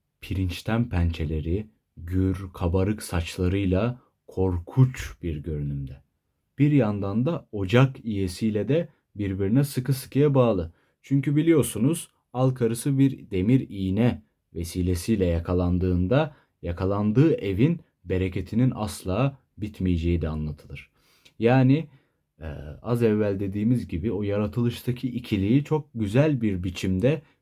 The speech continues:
vücudunda taşıyan bir dişi ruh aslında al karısı. Birazdan anlatacağımız,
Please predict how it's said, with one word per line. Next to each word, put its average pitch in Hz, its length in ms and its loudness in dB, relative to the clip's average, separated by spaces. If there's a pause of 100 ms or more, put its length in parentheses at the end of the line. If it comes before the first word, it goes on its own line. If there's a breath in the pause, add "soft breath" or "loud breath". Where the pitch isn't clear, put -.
vücudunda 101 580 0
taşıyan 127 540 2
bir 131 240 2 (520)
dişi 110 260 -2
ruh 107 240 0
aslında 82 460 -6
al 80 120 -6
karısı. 78 460 -10 (1000 soft breath)
Birazdan 135 540 4
anlatacağımız, 95 1120 -2